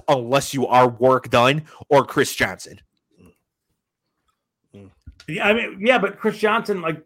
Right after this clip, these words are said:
Speaker 3: you know, what did he run? Four two, what, what was it?
Speaker 1: Four?
Speaker 3: Four two six?
Speaker 1: Four two four.
Speaker 3: Yeah, like, that's,
Speaker 1: Yeah.
Speaker 3: you know, that's crazy.
Speaker 1: It, it's absurd.
Speaker 3: It is. Um, you know,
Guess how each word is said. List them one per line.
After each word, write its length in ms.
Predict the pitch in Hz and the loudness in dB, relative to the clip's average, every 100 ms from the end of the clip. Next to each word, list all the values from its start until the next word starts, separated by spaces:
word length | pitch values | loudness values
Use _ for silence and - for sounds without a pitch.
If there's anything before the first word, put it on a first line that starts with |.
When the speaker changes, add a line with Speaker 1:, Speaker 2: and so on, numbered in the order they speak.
| _ | _
Speaker 3:
you 160 | 170 | -12
know, 60 | 160 | -6
what 100 | 180 | -4
did 80 | 160 | -2
he 80 | |
run? 220 | 147 135 127 | -4 -4 -6
Four 360 | - 170 180 | -4 -2 -2
two, 540 | 180 180 175 170 160 151 | -2 -2 0 0 -2 -4
what, 300 | 143 139 139 | -4 -6 -8
what 140 | 147 | -6
was 160 | 143 113 | -4 -2
it? 40 | |
Speaker 1:
Four? 200 | 123 123 | 0 2
Speaker 3:
Four 80 | 151 | 0
two 80 | 160 | -4
six? 100 | - | -2
Speaker 1:
Four 140 | 143 | -2
two 140 | 123 135 | -2 -2
four. 380 | 131 107 92 - _ _ | 0 0 -2 -14 _ _
Speaker 3:
Yeah, 320 | 190 196 117 156 | -2 -2 -2 -6
like, 180 | 170 | -8
that's, 240 | 208 220 131 | -6 -8 -4
Speaker 1:
Yeah. 120 | 98 | -4
Speaker 3:
you 80 | 190 | -4
know, 220 | 151 160 _ _ | -8 -10 _ _
that's 280 | 156 196 - | -10 -10 -10
crazy. 880 | - - - 165 180 156 117 107 104 _ - | -16 -20 -10 -8 -8 -10 -10 -12 -14 _ -4
Speaker 1:
It, 200 | 139 - | -4 -4
it's 140 | 123 123 | -8 -8
absurd. 420 | - 123 98 - _ _ _ _ 180 | -6 -4 -6 -8 _ _ _ _ -6
Speaker 3:
It 100 | 185 | -4
is. 340 | 143 110 - - 160 | -4 -6 -12 -12 -2
Um, 520 | 151 147 147 127 - _ _ _ _ _ _ _ _ _ _ _ _ _ _ _ _ _ _ - - _ | 2 4 2 -4 -16 _ _ _ _ _ _ _ _ _ _ _ _ _ _ _ _ _ _ -20 -20 _
you 140 | 190 | -6
know, 120 | 180 | -6